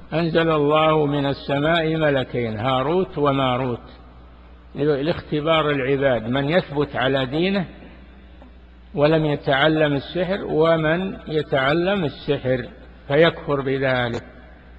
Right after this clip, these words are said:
والملكان ملائكة من، من ملائكة الله، عندهم نصح: "وما يعلمان من أحد حتى يقولا إنما نحن فتنة"، أي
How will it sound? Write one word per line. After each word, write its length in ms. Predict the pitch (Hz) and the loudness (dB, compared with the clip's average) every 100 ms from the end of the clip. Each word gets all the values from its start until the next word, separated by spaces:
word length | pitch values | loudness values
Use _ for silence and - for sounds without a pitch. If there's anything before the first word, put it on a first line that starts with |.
| - - - - - | -20 -20 -20 -20 -10
والملكان 960 | 165 202 196 175 165 151 185 196 220 208 | -2 0 2 4 4 2 2 0 0 2
ملائكة 600 | 226 214 147 143 151 139 | 2 2 2 -2 -4 -4
من، 360 | 147 160 - | -4 -6 -6
من 180 | 160 160 | -6 -4
ملائكة 520 | 170 180 170 156 160 151 | -2 0 0 -2 -4 -4
الله، 360 | 180 175 160 123 - - - - - - - - - - - - - - - 147 | -6 0 0 -2 -8 -20 -20 -20 -20 -20 -20 -20 -20 -20 -20 -20 -20 -20 -10 -4
عندهم 340 | 156 170 170 | 0 0 2
نصح: 280 | 214 196 - - - - - - - - - - - | 0 -2 -6 -16 -18 -20 -20 -20 -20 -20 -20 -20 -12
"وما 280 | 127 123 143 | -6 -2 2
يعلمان 880 | 170 170 175 160 156 156 143 135 135 | 2 2 2 0 0 2 0 0 -2
من 160 | 127 | -2
أحد 560 | 117 147 147 165 185 196 - | -2 -4 -4 -6 -6 -8 -6
حتى 300 | 151 - 151 | -8 -4 0
يقولا 1120 | 147 139 131 160 170 165 139 120 117 160 208 | 0 0 -2 -4 -2 0 0 -2 -4 -4 -2
إنما 640 | 202 175 160 160 156 143 | -2 0 0 2 2 2
نحن 520 | 135 165 - 139 165 | 2 0 -2 -4 -4
فتنة"، 520 | 151 156 156 131 135 - - - - - - - - | -2 -2 -4 -4 -4 -4 -8 -14 -10 -8 -8 -10 -4
أي 380 | 147 156 160 | 2 4 2